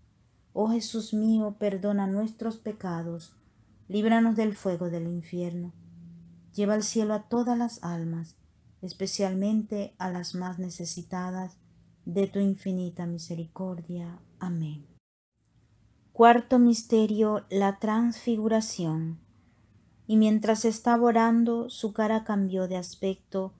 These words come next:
y su ropa se volvió de una blancura fulgurante. Pero de la nube llegó una voz que decía:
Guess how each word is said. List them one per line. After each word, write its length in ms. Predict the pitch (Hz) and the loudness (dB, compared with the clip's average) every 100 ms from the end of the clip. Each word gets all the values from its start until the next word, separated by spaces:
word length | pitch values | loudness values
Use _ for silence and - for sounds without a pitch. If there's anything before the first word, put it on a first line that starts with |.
| _ _ _ _ - | _ _ _ _ -12
y 100 | 190 | -10
su 220 | - 208 | -8 -4
ropa 500 | 202 226 226 226 226 | 0 2 4 2 2
se 180 | 226 208 | 0 -2
volvió 720 | 190 190 190 196 202 202 - _ _ _ _ _ - | 0 -2 0 2 2 0 -6 _ _ _ _ _ -4
de 180 | 202 208 | 0 4
una 280 | 220 233 | 6 4
blancura 640 | 226 208 196 196 196 190 196 | 4 2 0 0 0 0 -2
fulgurante. 960 | - 190 180 180 175 175 - 170 165 _ _ _ _ _ _ _ _ _ - | -2 -2 -2 -2 -2 -4 -6 -10 -10 _ _ _ _ _ _ _ _ _ 2
Pero 220 | 208 208 | 4 6
de 120 | 214 | 6
la 160 | 214 214 | 6 6
nube 380 | 220 240 247 | 6 8 6
llegó 260 | 226 220 202 | 6 4 4
una 220 | 208 202 | 2 2
voz 320 | 190 202 208 | 2 0 -2
que 160 | - 214 | -2 0
decía: 680 | 190 185 - 170 160 156 | 0 -2 -6 -6 -6 -8